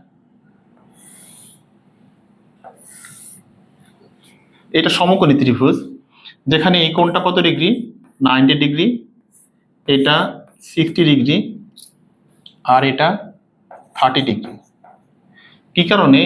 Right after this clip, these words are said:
এটা হচ্ছে পি, আর এটা কিউ, আর এটা আর।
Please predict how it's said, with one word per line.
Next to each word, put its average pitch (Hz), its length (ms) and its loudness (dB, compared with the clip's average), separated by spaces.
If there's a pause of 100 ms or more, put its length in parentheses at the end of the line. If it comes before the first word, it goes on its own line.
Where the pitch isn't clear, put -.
এটা 151 200 0
হচ্ছে 156 180 -2 (180)
পি, 185 160 0 (640)
আর 139 120 2
এটা 143 140 -2 (280)
কিউ, 170 320 4 (1000)
আর 139 140 2
এটা 139 120 0 (100)
আর। 107 80 0